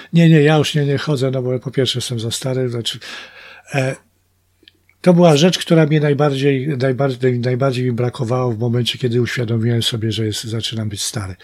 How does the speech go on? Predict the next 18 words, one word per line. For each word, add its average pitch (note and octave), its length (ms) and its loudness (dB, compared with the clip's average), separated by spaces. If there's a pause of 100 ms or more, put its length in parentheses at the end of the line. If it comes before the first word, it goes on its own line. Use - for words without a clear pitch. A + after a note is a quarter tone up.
(600)
E, A2 600 -8
po A2+ 120 -10
prostu A2 720 -6 (140)
chyba A2 240 -6
mając A2 360 -4 (480)
sześćdziesiątkę, C3+ 840 -4 (760)
e, B2+ 120 -8
jeszcze B2+ 280 0
grałem A#2+ 400 0
w G#2+ 260 -8
Bielskiej A2+ 380 -2
Lidze A2 220 -2
Koszykówki, D3 960 -6
no C#3 120 -2
i C3 60 -4
któregoś A#2+ 360 -4
pięknego G#2+ 400 -6
dnia, G#2+ 280 -6